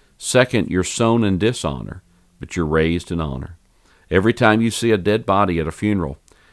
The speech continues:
it will shortly thereafter have a sheet over it to cover it up, or someone's gone to considerable work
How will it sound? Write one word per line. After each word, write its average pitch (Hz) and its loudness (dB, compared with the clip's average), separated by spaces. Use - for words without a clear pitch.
it 104 2
will 82 -2
shortly 117 2
thereafter 110 2
have 90 -2
a 82 -6
sheet 120 -2
over 107 0
it - -8
to - -8
cover 107 0
it 101 0
up, 104 0
or 110 4
someone's 107 0
gone 92 2
to 82 -6
considerable 110 -4
work 78 -4